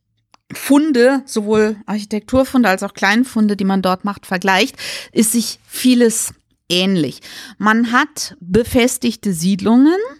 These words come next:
häufig mehr oder weniger quadratisch mit Mauern, die, also eine mehr oder weniger quadratische, verstärkte Außenmauer, festungsartig, auch mit Türmen.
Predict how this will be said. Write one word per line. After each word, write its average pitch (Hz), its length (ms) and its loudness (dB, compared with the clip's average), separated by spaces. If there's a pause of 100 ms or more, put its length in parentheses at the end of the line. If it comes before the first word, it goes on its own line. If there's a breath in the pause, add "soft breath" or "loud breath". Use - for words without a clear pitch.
(760 loud breath)
häufig 320 720 -2
mehr 247 340 4
oder 226 300 0
weniger 220 760 0 (160)
quadratisch 185 1040 -2
mit - 560 -2 (180)
Mauern, 196 880 2
die, 247 360 2 (260 loud breath)
also 175 200 -8 (180)
eine 180 340 -2 (500 soft breath)
mehr 220 200 4
oder 208 120 0
weniger 208 280 0
quadratische, 208 800 -4
verstärkte 202 880 -2 (160)
Außenmauer, 190 680 2
festungsartig, 170 880 -6 (240 loud breath)
auch 180 140 0
mit 175 400 -2
Türmen. 220 540 2